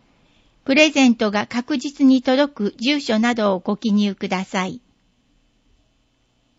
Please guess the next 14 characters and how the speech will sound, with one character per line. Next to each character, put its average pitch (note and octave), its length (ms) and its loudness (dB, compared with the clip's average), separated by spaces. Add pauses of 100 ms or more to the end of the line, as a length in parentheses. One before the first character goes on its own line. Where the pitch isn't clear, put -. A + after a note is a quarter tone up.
(140)
今 D#4 240 4
月 D4 300 2
の C#4+ 160 6
プ C#4+ 160 -2
レ D4+ 120 4
ゼ B3+ 200 4
ン A3 80 4
ト G3+ 320 2
を F3+ 160 -6
終 G3 80 -4 (100)
わ G#3+ 80 2
り G#3 140 0
ま G3+ 200 -2
す。 - 280 -20